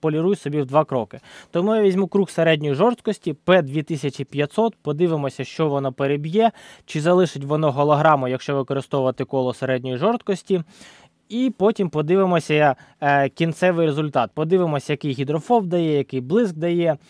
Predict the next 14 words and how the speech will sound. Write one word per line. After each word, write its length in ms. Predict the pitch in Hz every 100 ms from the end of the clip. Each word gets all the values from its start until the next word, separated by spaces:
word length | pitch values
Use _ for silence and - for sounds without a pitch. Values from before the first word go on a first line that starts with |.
| - -
е, 120 | 139
які 300 | 143 156 196
пасти 460 | 160 170 156 - 135
що 200 | - 160
маскують 640 | 139 - - 233 247 220
чи 140 | - 143
не 100 | 139
маскують 640 | 143 - - 233 214 175 _ - _
і 120 | 185
тому 240 | 202 185 170
подібне. 480 | 170 151 131 110 107
Тож 180 | 190 170
давайте 420 | 147 170 190 160
приступати, 880 | 139 143 - 135 160 170 165 156